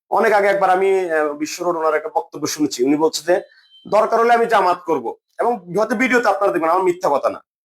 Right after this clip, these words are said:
তো ওনাকে এই আসনে এনে জন-, মানে নমিনেশন দি-, দিতে হবে কেন? যে আসনটা একটা লোক এত বছর আগলে রেখেছে, এত বছর গুছিয়ে রেখেছে, ঐক্যবদ্ধ রেখেছে, অনেক ত্যাগ তিতিক্ষা করেছে, দিয়েছে, নিজের আর্থিক অনেক ক্ষতি করে-, যখন তখন আওয়ামী লীগ আমলে সবাই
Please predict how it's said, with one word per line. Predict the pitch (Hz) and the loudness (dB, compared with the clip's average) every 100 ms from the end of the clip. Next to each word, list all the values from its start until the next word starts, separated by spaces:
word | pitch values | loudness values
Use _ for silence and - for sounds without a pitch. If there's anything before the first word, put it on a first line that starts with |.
| _ _ - - - | _ _ -20 -12 -4
তো | |
ওনাকে | - 220 247 254 262 277 285 - - | 0 2 2 4 4 4 0 -6 -4
এই | 262 | 2
আসনে | 254 240 254 247 | 4 4 2 2
এনে | 240 240 233 | 2 4 2
জন-, | 208 214 190 | 2 0 0
মানে | 185 175 170 170 | 0 0 0 -2
নমিনেশন | 165 180 170 147 170 | -2 -2 -2 -4 -8
দি-, | 160 156 - | -10 -12 -12
দিতে | 143 156 | -10 -2
হবে | 160 131 | 0 2
কেন? | 123 101 87 _ _ _ - - - 104 | 0 -2 -4 _ _ _ -20 -20 -20 -2
যে | 165 190 | 4 4
আসনটা | 185 220 214 | 4 2 0
একটা | 202 - | -2 0
লোক | 208 214 | 0 2
এত | 190 185 | 2 0
বছর | 196 202 - 240 226 | 0 0 0 2 4
আগলে | 208 196 185 | 4 2 0
রেখেছে, | 175 190 175 | 0 -2 -2
এত | 165 175 | -4 -4
বছর | 160 | -6
গুছিয়ে | 175 156 160 196 | -8 -8 -4 0
রেখেছে, | 185 180 156 - | 0 0 -4 -2
ঐক্যবদ্ধ | 185 196 - 196 196 | 0 0 0 0 2
রেখেছে, | 208 180 147 - - _ _ - - - | 0 0 -4 -10 -14 _ _ -20 -14 -4
অনেক | 185 208 202 | 0 0 0
ত্যাগ | 226 226 226 - | 2 2 2 -6
তিতিক্ষা | 208 196 - 247 | -8 -6 -2 0
করেছে, | 220 175 - | 0 0 -4
দিয়েছে, | 160 175 165 - 104 - _ _ _ _ _ _ - | -4 0 0 -2 -6 -8 _ _ _ _ _ _ -2
নিজের | 190 208 - | 2 2 2
আর্থিক | 202 - - 294 | 2 0 0 2
অনেক | 262 262 247 | 4 2 0
ক্ষতি | 233 208 | -4 -2
করে-, | 190 | -2
যখন | 175 214 | 0 0
তখন | 226 226 240 | 0 -2 0
আওয়ামী | 233 220 208 | 0 0 0
লীগ | 214 | 0
আমলে | 214 214 214 | 2 2 0
সবাই | 196 190 196 196 | -2 2 2 2